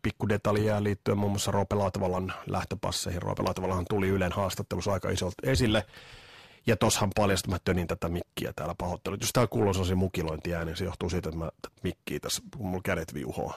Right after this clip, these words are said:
siinä, siinä määrin, viuhtoo siinä määrin kovasti. Niin Aleksi Laiho tuossa kirjassa sanoi, että no mikäs se Roope Laatavalalla on, kun lähti kaksisataa tonnia taskussa bändistä. Ja kyllä se nyt varmaan kaikennäköisiä kasvukipuja vähän, vähän helpottaa. Mut suosittelen tota lukemaan tota kirjaa. Ja siinä kyllä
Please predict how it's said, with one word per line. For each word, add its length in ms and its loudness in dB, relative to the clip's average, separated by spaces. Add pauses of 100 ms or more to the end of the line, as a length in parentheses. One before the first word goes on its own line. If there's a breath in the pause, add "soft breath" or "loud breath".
(160)
siinä, 260 -4 (100)
siinä 200 -4
määrin, 400 -8
viuhtoo 380 -4
siinä 240 0
määrin 220 -4
kovasti. 320 -4 (680 loud breath)
Niin 140 8
Aleksi 280 6
Laiho 180 8
tuossa 140 2
kirjassa 340 4
sanoi, 220 6
että 160 2
no 100 6
mikäs 320 2
se 80 2
Roope 200 4
Laatavalalla 480 4
on, 120 4
kun 120 2
lähti 180 2
kaksisataa 420 2
tonnia 280 4
taskussa 500 2
bändistä. 480 -4 (160)
Ja 220 0
kyllä 140 -2
se 60 -8
nyt 100 -10
varmaan 280 2
kaikennäköisiä 520 -2
kasvukipuja 680 -4
vähän, 180 -8 (180)
vähän 180 -4
helpottaa. 540 -6 (880)
Mut 180 2 (220)
suosittelen 540 2
tota 200 2
lukemaan 380 2
tota 160 -6
kirjaa. 320 2
Ja 100 0 (480 loud breath)
siinä 200 8
kyllä 220 6